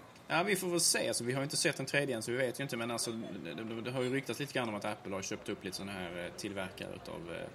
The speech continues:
eh, eh, små men, men väldigt kompetenta grafikchips och sådär. Så det är faktiskt mycket rätt så, rätt så, jag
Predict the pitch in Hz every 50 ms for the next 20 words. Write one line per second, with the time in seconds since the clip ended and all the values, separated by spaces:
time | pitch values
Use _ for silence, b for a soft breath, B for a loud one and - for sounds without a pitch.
0 | B B B B B B B - - 104 90 - - - - - 127 127 123 117
1 | 107 107 107 110 107 107 104 101 101 101 - 95 104 104 101 98 101 101 - -
2 | - - 104 98 - - - 117 101 95 - - 98 95 92 90 90 - - 104
3 | - - 107 113 113 - - - 80 - - - 107 - 135 - 127 90 101 -
4 | 123 117 120 - - 135 - - 131 135 - 131 127 - - 120 107 104 104 104
5 | - - - 80 - 117 117 - - - 104 101